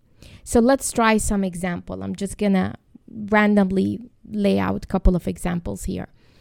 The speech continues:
Say, so let's start with the ordeal. I was laid off from my job. Personal, I am incompetent worker. That's what you're saying to yourself, right? Impersonal, my employer had to cut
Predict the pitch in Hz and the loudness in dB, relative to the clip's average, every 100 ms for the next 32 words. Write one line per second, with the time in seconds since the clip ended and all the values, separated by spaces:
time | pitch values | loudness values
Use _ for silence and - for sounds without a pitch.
0 | _ - - - _ - - 233 233 240 | _ -20 -20 -20 _ -2 4 6 6 4
1 | 226 214 240 - 214 202 214 185 175 - | 2 4 2 2 2 2 2 2 2 2
2 | 185 160 170 - - - 202 190 180 202 | 2 2 0 -2 -4 2 4 4 4 2
3 | 196 190 185 185 - 175 175 170 180 170 | 2 2 0 -2 0 0 2 2 2 0
4 | - - - _ _ _ - 247 - 196 | -2 -16 -20 _ _ _ 8 8 6 2
5 | 175 175 _ _ _ - 190 180 190 226 | 0 -2 _ _ _ -2 2 2 0 0
6 | 214 - 202 208 196 185 185 - 190 185 | 0 -2 -4 -2 -2 0 -4 -4 -2 -2
7 | - 175 - _ _ _ 180 - 180 185 | -2 -12 -14 _ _ _ -16 -12 -2 0
8 | 175 180 - 175 180 - 180 - - - | 0 -2 0 0 0 -2 -2 -2 -4 -4
9 | - - 220 - - - - _ _ 294 | -4 -2 0 -2 -8 -20 -20 _ _ 0
10 | 330 311 226 190 - 180 175 - - _ | 2 6 6 6 4 2 2 -2 -10 _
11 | _ - - - - 202 202 208 214 226 | _ -20 -20 -20 2 6 8 8 6 8
12 | 226 220 - 202 - 202 - 208 | 8 6 6 2 2 -2 4 2